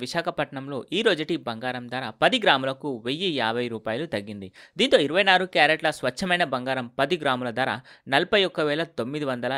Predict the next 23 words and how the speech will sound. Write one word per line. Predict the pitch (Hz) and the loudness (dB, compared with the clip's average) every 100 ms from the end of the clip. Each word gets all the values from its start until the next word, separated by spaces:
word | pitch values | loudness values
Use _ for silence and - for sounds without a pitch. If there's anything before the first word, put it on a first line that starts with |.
| - 107 | -6 -8
ఇరవైకి | 113 117 123 120 | -6 -6 -8 -10
క్షీణించింది. | - 117 120 120 123 202 - - | -10 -8 -8 -8 -10 -10 -6 4
అదేవిధంగా | 202 262 208 196 175 | 8 8 8 6 4
ఇరవై | 143 196 233 | 4 4 4
రెండు | 214 190 | 2 4
క్యారెట్ల | 156 156 135 | 4 4 0
బంగారం | 127 127 131 127 123 | -2 0 -2 -2 -4
ధర | 123 127 | -4 -4
సైతం | 123 127 131 98 | -6 -4 -8 -6
వెయ్యి | 117 139 180 139 | -6 -2 0 2
యాభై | 117 131 131 | 2 0 -2
తగ్గింది. | 110 104 104 98 101 | -4 -4 -8 -8 -4
దీంతో | 147 196 170 | -2 0 0
ఇరవై | 151 190 190 | 0 0 -2
రెండు | 185 160 | -2 0
క్యారెట్ల | 143 139 156 131 | 0 0 -4 0
పది | 151 202 165 | 0 0 0
గ్రాముల | 147 151 135 | 0 0 -4
బంగారం | 123 131 127 127 | -4 -4 -4 -6
ధర | 135 120 | -6 -6
ముప్పై | - 175 | 0 0
ఎనిమిది | 165 143 131 | 0 -4 -2
వేల | 139 | -2